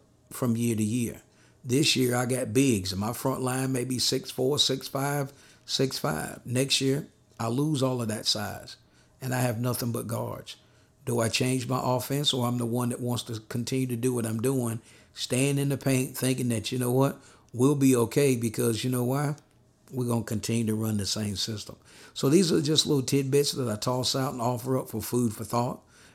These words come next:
Not to say that Coach Goins is right in any stretch of imagination, but it's just try-, trying to take a hardcore look and be able to see what we can see and be able to allow you, as a listener,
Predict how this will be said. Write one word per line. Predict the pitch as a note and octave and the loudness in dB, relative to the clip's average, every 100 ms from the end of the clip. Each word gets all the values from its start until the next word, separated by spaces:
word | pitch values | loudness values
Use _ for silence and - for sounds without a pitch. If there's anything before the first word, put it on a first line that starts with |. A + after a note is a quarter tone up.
| - | -2
Not | C#3 - | -2 2
to | |
say | - D3 | 4 4
that | C#3 | 2
Coach | C#3+ C3+ - | 0 0 0
Goins | C3+ C3 A2+ | 0 0 0
is | A2 | -2
right | B2+ C3 C3 | 0 0 -2
in | A#2+ | -2
any | B2 B2 A#2 | -2 0 -2
stretch | - C3 C3 - | -2 -4 -6 -4
of | |
imagination, | A#2 A#2 B2 G#2+ A2 A#2+ A#2 D3 - - - - | -2 0 -2 -2 0 0 -2 -4 -6 -20 -20 -6
but | C#3 | 0
it's | C3+ C3 | 2 2
just | D3+ - - | 2 0 -2
try-, | - - - | -2 -2 -2
trying | C#3 C#3+ | 0 0
to | C3 | 2
take | C3+ C3 | 2 4
a | B2 A2+ | 2 0
hardcore | - C3 C3+ C#3 B2+ C3+ C#3 C3+ | 0 0 0 -2 0 4 6 6
look | B2 C3 - - - _ - - - _ - | 6 4 2 -4 -20 _ -20 -20 -20 _ -4
and | A#2+ | 0
be | A#2 B2 | 2 4
able | C3 B2 | 2 0
to | A2+ | 0
see | - B2+ B2 B2 - - - | 2 2 2 -2 -8 -20 -4
what | B2 C3+ | 2 4
we | B2+ B2 | 4 2
can | A2 | 0
see | G#2 B2 B2+ D3 - _ _ _ _ _ _ - - | 0 2 2 0 -6 _ _ _ _ _ _ -20 -8
and | C3+ | -2
be | C3 C#3 | 2 4
able | C#3+ | 4
to | C#3 | 2
allow | C3+ C3 C3 | 2 2 2
you, | C3 C3 G#2 A2+ - _ _ | 2 4 4 0 -8 _ _
as | B2 C#3 C3+ | -2 0 0
a | |
listener, | D3 C#3+ - G#2+ G#2 | 2 2 2 0 -4